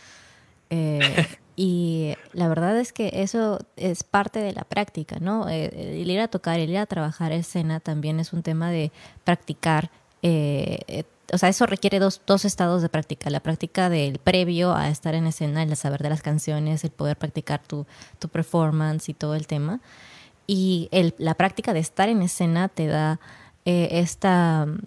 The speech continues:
Speaker 1: pues, esta sensibilidad para poder conectarte con el público de una manera más óptima, más rápida, estar en ese, en esa energía de poderse conectar, poderse expresar, poderse, poder dar un me-, un mejor show, un mejor performance. Y creo que tuviste esa ventaja también,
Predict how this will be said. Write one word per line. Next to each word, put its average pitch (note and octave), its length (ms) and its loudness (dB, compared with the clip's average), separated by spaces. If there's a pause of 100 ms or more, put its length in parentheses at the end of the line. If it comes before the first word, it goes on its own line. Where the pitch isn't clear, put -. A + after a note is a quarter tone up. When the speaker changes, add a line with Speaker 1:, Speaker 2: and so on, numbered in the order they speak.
(120)
Speaker 1:
pues, E3 260 0
esta F#3+ 160 0
sensibilidad F3 640 2
para G3+ 160 2
poder D#3 260 0
conectarte D#3+ 480 -2
con E3+ 140 0
el C#3+ 80 0
público E3 560 0
de D#3+ 80 0
una D#3+ 140 0
manera D#3 440 0 (320)
más F#3 200 0
óptima, D#3+ 500 0
más E3 220 0
rápida, F3 340 0
estar E3 260 -2
en F3 140 0
ese, F3 340 -2
en E3+ 160 0
esa F3 180 2
energía E3+ 440 -2
de F3+ 100 2
poderse D3 380 -4
conectar, D#3 540 -2
poderse D3+ 320 -2
expresar, D#3 500 -4
poderse, D3+ 440 -4
poder F3+ 580 0
dar F#3+ 160 4
un G3 260 2
me-, F#3 100 2
un F#3 140 2
mejor F#3 300 2
show, D#3+ 360 0
un D#3 100 -2
mejor D#3+ 240 -2
performance. D#3 640 -4 (680)
Y F#3+ 100 0
creo G3+ 280 2
que F3+ 320 -2 (500)
tuviste G#3+ 560 2
esa A#3 180 2
ventaja F3+ 560 -2
también, C#3+ 560 -2